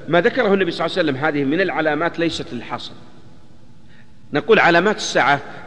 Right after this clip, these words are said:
تنقسم إلى ثلاثة أقسام ذكرها الإمام السفاريني. ال-، القسم الأول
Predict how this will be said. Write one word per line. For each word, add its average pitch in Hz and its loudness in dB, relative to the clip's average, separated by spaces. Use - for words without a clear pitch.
تنقسم 165 0
إلى 139 4
ثلاثة 131 0
أقسام 98 -8
ذكرها 139 2
الإمام 139 4
السفاريني. 104 -6
ال-، 160 0
القسم 233 4
الأول 220 4